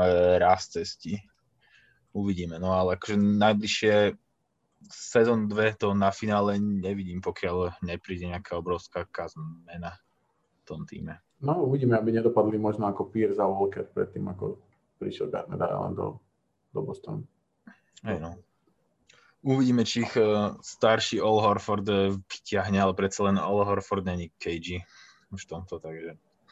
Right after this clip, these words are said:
Speaker 2: Jasné, ale zase je povedať, že naposledy, keď boli v konferenčnom finále, tak boli tam práve, keď bol Al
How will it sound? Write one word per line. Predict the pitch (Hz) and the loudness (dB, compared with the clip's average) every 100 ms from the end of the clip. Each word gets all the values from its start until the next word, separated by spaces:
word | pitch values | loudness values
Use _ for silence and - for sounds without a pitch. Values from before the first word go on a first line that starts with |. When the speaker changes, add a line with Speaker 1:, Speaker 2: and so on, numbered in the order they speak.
| - - - - | -20 -20 -20 0
Speaker 2:
Jasné, | 165 196 117 | 2 4 4
ale | 101 104 | 2 2
zase | 120 123 | 0 0
je | 117 | 2
povedať, | 117 117 113 | 4 6 6
že | 117 | 4
naposledy, | 113 - 117 113 | 0 -2 -8 -8
keď | 117 110 | -6 -4
boli | 107 | -4
v | - | 0
konferenčnom | 107 - 107 107 110 101 | 0 0 -4 -6 -8 -8
finále, | 110 104 104 101 | -4 -2 0 0
tak | 101 | 0
boli | 104 101 | 0 0
tam | 101 101 | -2 -6
práve, | - 92 - 101 98 | -8 -2 2 2 2
keď | 98 | 0
bol | - | 0
Al | 104 104 | 2 2